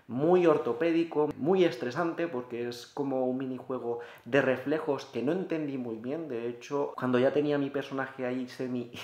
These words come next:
<laughs> invencible, creo que las últimas derrotas de mi carrera, <laughs> que aquí decir que aunque haya jugado antes al cuatro, creo que el tres se me hizo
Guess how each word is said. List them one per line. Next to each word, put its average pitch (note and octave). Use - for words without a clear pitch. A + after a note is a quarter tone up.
<laughs> D#4+
invencible, C3+
creo D3
que D3
las C#3
últimas C3+
derrotas B2+
de A#2+
mi A#2+
carrera, A#2+
<laughs> -
que C3
aquí D3
decir D#3+
que A2
aunque A#2+
haya B2+
jugado C3+
antes C3
al B2+
cuatro, D3+
creo C3
que D3+
el C#3
tres C3+
se C3
me B2+
hizo A#2+